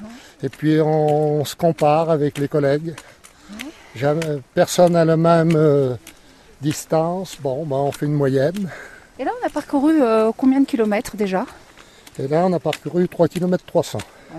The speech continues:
Speaker 1: c'est déjà pas mal, hein ?
Speaker 2: Voilà.
Speaker 1: Oui, surtout que ça monte pas mal, là. Je rappelle qu'on est autour de Toul-Sainte-Croix.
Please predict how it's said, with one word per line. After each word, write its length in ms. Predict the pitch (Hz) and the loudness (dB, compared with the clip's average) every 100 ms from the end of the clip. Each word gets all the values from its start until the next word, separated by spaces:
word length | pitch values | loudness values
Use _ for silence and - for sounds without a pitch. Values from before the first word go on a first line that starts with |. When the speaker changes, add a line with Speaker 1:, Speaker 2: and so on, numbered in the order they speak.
| - | -18
Speaker 1:
c'est 80 | 165 | -16
déjà 140 | 170 | -12
pas 140 | 220 | -6
mal, 200 | 302 370 339 | -2 0 0
hein ? 80 | - - | -4 -6
Speaker 2:
Voilà. 240 | 156 175 147 - - - - - | 0 2 0 -6 -20 -20 -20 -8
Speaker 1:
Oui, 100 | 311 | -8
surtout 220 | 311 240 277 | -6 -8 -8
que 80 | |
ça 80 | 233 | -6
monte 180 | 220 294 | -4 -4
pas 140 | 226 | -4
mal, 240 | 180 139 123 | -6 -6 -8
là. 60 | 156 - - - - - - - | -16 -18 -20 -20 -20 -20 -20 -8
Je 60 | |
rappelle 240 | 269 339 285 | -2 -2 0
qu'on 140 | 269 | 0
est 40 | |
autour 260 | 262 - 294 | 0 -2 -6
de 80 | 262 | -6
Toul-Sainte-Croix. 680 | - 247 247 208 - 339 | -6 -4 -4 -6 -2 -2